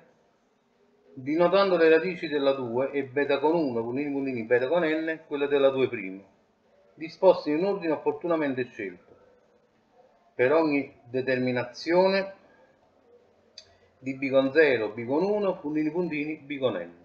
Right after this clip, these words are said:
Il teorema si enuncia anche dicendo che se alfa è una radice della due di molteplicità k in un intorno arbitrariamente ristretto di alfa, cadono k radici della due prima non appena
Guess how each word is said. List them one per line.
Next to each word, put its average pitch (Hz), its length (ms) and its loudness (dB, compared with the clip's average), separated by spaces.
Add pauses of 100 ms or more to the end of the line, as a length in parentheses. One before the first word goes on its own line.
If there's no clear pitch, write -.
(1300)
Il 156 140 -10
teorema 214 420 2
si - 80 -2
enuncia 170 480 2
anche 202 640 0 (280)
dicendo 127 600 -2
che 127 120 -4
se - 160 -2
alfa 196 340 2
è - 20 2
una 175 160 2
radice 170 400 2
della 160 220 2
due 110 340 -8 (580)
di 131 120 -8
molteplicità 147 680 0
k - 440 0
in 117 80 -4
un 127 120 -2
intorno 175 400 4
arbitrariamente 170 680 2
ristretto 151 480 -8
di 147 120 -4
alfa, 190 580 -4 (480)
cadono 143 400 0
k 202 260 2
radici 165 480 4
della 143 200 2
due 147 200 -2
prima 190 360 -2
non 165 140 0
appena 117 580 -4